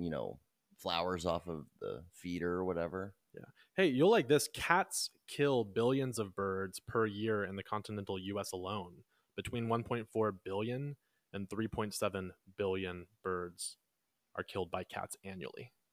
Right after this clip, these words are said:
Speaker 1: Yo, shout out cats. Let's get them numbers up, though.
Speaker 2: <laughs> It's not enough. <laughs>
Speaker 1: We'll give you, uh, Imes or whatever y'all want, but get them numbers up. I'm thinking six point five billion birds <laughs> this year. How about it?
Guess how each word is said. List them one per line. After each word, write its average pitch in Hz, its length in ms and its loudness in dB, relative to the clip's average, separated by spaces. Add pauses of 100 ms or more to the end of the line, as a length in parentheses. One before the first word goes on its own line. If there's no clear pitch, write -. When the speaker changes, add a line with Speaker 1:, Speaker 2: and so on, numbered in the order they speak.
(120)
Speaker 1:
Yo, 71 120 -8
shout 107 220 6
out 104 200 10
cats. 117 340 10
Let's 98 120 2
get 117 200 0
them 104 160 6
numbers 110 400 10
up, 98 140 10
though. 76 460 6
Speaker 2:
<laughs> - 40 2 (760)
It's - 160 -8
not 127 240 10
enough. 143 500 10 (220)
<laughs> 147 100 -4
Speaker 1:
We'll 85 120 -2
give 87 260 2
you, 95 200 8
uh, 85 400 8
Imes 95 460 8
or 85 100 6
whatever 82 280 6
y'all 85 320 6
want, 87 380 6
but 71 200 0 (1500)
get 98 160 -2
them 92 160 4
numbers 98 380 6
up. - 120 6
I'm 101 160 8
thinking 101 300 4
six - 280 2
point 113 280 4
five 117 320 8
billion 90 320 8
birds 90 380 6
<laughs> - 0 -
this 127 200 8
year. 98 380 4
How 107 80 6
about 131 280 10
it? 85 160 6